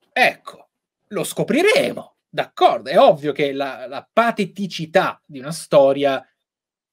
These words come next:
è un problema se esagera. Significa che tu vai a f-, a, a cambiare un universo, una logica, un, un evento, una storia,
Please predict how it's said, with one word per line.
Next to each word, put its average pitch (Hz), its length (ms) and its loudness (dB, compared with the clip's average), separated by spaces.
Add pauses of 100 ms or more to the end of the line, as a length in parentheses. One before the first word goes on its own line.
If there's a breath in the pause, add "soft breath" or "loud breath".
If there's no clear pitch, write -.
(300)
è - 80 -8
un 156 120 -6
problema 147 460 2
se 135 120 -6
esagera. 120 600 -4 (160)
Significa 175 540 0
che 143 160 -4
tu 196 120 -2
vai 143 200 4
a 127 60 0
f-, - 260 -20
a, - 380 -14
a 147 160 -8
cambiare 139 920 -2 (560)
un 151 160 -8
universo, 147 600 2
una 135 140 -4
logica, 185 600 4
un, 127 220 -14
un 127 180 -12
evento, 139 460 4
una 196 120 -4
storia, 170 600 4